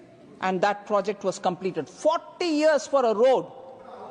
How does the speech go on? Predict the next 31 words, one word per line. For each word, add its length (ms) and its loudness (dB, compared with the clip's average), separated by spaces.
That's 300 0
fine, 680 0
but 220 -2
wasn't 380 0
it 140 0
taken 260 0
earlier? 420 4
The 100 2
initiative 440 0
was 180 2
not 160 0
taken 280 0
by 80 4
state 260 0
government 300 2
earlier. 360 2
It 140 2
required 480 2
Prime, 260 2
Prime 220 0
Minister 240 0
Modi 240 2
to 100 -2
come. 300 0
पहले 320 2
करना 380 2
था 160 2
ना? 120 0
Uh, 320 0
don't, 320 2
please. 340 -2